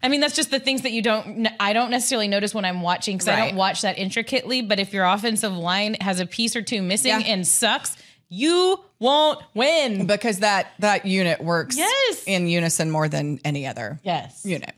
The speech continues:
Speaker 2: Yeah,
Speaker 1: Yes.
Speaker 2: they gotta have
Speaker 1: Is
Speaker 2: each
Speaker 1: a,
Speaker 2: other.
Speaker 1: is a good dingy unit.
Speaker 2: See, you went back
Speaker 1: You just
Speaker 2: there.
Speaker 1: wanted to say unit, though.
Speaker 2: You, oh,
Speaker 1: First,
Speaker 2: I
Speaker 1: you wanted to say dingy.
Speaker 2: And then I went to unit.
Speaker 1: This is you.
Speaker 2: All right. Okay. Let's talk. Uh,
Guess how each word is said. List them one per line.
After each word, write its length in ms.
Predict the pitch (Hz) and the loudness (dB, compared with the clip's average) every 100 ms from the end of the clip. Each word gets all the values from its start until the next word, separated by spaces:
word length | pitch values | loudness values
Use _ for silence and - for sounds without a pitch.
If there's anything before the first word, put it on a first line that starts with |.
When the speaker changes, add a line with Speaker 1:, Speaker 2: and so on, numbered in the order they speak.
| 170 | -10
Speaker 2:
Yeah, 160 | - | -8
Speaker 1:
Yes. 180 | 170 139 | -6 -6
Speaker 2:
they 80 | 156 | -4
gotta 160 | 123 127 | -4 -4
have 120 | - | -6
Speaker 1:
Is 120 | 180 | -6
Speaker 2:
each 20 | |
Speaker 1:
a, 120 | 175 | -6
Speaker 2:
other. 80 | - | -6
Speaker 1:
is 180 | - 185 | -8 -8
a 40 | 170 | -6
good 480 | 165 185 185 165 170 _ _ _ - | -4 -2 -2 -6 -14 _ _ _ -6
dingy 200 | 180 180 | -4 -4
unit. 480 | 185 180 170 175 - - - - - - - - _ _ _ _ _ _ _ _ | -4 -6 -8 -10 -12 -14 -18 -12 -10 -10 -14 -20 _ _ _ _ _ _ _ _
Speaker 2:
See, 80 | 175 | -18
you 180 | 190 | -16
went 140 | 208 220 | -14 -8
back 100 | 247 | -4
Speaker 1:
You 80 | 214 | -2
just 120 | 233 | 0
Speaker 2:
there. 60 | 269 | 0
Speaker 1:
wanted 180 | 254 220 | 2 0
to 60 | |
say 180 | - 190 | 0 0
unit, 400 | 185 320 180 - | 0 -2 -2 -2
though. 180 | 147 147 | -2 0
Speaker 2:
You, 140 | 220 - _ _ - | 0 -4 _ _ -8
oh, 80 | 240 | -2
Speaker 1:
First, 180 | 254 | 2
Speaker 2:
I 60 | 208 | 2
Speaker 1:
you 60 | 262 | 2
wanted 180 | 240 214 | 0 0
to 40 | |
say 200 | - 196 | 0 -2
dingy. 480 | 185 254 254 190 190 | 0 0 0 0 -2
Speaker 2:
And 140 | 165 | -4
then 120 | 180 | -4
I 120 | 180 180 | -2 -2
went 180 | 208 220 | -2 -4
to 80 | |
unit. 320 | 226 190 135 226 | -4 -4 -6 -6
Speaker 1:
This 120 | 254 | -6
is 80 | 269 | -4
you. 200 | 349 294 - _ | -8 -10 -14 _
Speaker 2:
All 140 | 214 240 | 2 2
right. 220 | 156 - | 2 0
Okay. 520 | 254 349 285 180 - 185 | 2 2 2 0 -4 0
Let's 260 | 240 254 | 0 0
talk. 460 | - 294 294 285 - | -4 0 2 0 -2
Uh, 100 | 233 | -4